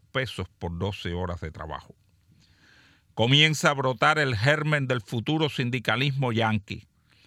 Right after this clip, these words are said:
la Orden de los Caballeros del Trabajo. Su lema es que la injuria a uno es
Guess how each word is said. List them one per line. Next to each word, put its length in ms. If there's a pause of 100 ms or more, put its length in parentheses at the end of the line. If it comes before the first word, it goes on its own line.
(160)
la 220
Orden 440
de 100
los 140
Caballeros 580
del 180
Trabajo. 460 (680)
Su 220
lema 420
es 300 (320)
que 140
la 100
injuria 720 (680)
a 160
uno 440 (540)
es 440